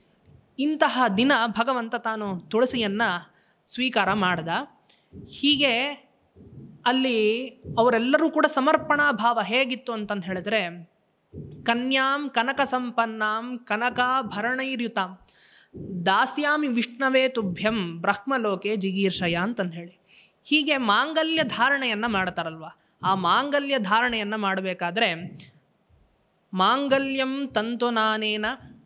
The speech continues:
ಜಗಜ್ಜೀವನ ಹೇತುನ ಕಂಠೇ ಬಧ್ನಾತಿ ಭಗವಾನ್ ಸರ್ವಲೋಕ ಹಿತಾಯ ವೈ." ಹೀಗೆ ಭಗವಂತ ಎಲ್ಲರಿಗೂ ಕೂಡ, ಸಮಸ್ತ ಲೋಕದಲ್ಲಿರ್ತಕ್ಕಂಥ ಎಲ್ಲರಿಗೂ ಕೂಡ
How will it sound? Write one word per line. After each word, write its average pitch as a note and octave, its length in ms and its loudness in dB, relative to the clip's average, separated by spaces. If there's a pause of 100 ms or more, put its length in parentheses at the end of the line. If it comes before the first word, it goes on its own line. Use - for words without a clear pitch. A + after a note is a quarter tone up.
(260)
ಜಗಜ್ಜೀವನ A#3+ 1080 2
ಹೇತುನ F#3 520 -2 (640)
ಕಂಠೇ C4 540 0
ಬಧ್ನಾತಿ G#3+ 680 -2
ಭಗವಾನ್ G3 800 0 (760)
ಸರ್ವಲೋಕ A3 880 -2
ಹಿತಾಯ F3+ 580 -2
ವೈ." E3+ 500 -4 (400)
ಹೀಗೆ A#3+ 540 0
ಭಗವಂತ C4 720 0 (920)
ಎಲ್ಲರಿಗೂ C#4 920 2
ಕೂಡ, C#4 220 2
ಸಮಸ್ತ A3+ 540 0
ಲೋಕದಲ್ಲಿರ್ತಕ್ಕಂಥ B3 1080 -2
ಎಲ್ಲರಿಗೂ B3 680 0
ಕೂಡ C4+ 220 0